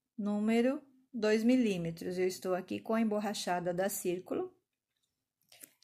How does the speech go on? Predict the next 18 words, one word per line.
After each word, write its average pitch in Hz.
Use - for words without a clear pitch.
e 269
uma 277
tesoura. 180
Pode 240
usar 220
uma 185
fita 180
métrica 214
pra 202
você 180
medir, 185
tá? -
E 269
eu 302
espero 247
que 240
vocês 202
gostem. 311